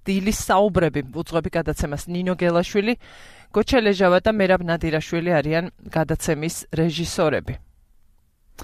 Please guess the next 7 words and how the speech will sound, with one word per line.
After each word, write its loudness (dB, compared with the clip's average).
დღევანდელ 4
ეთერში 0
ვუბრუნდებით 2
ოკუპაციის 0
თემას, 2
ვუბრუნდებით -2
აფხაზეთს, 0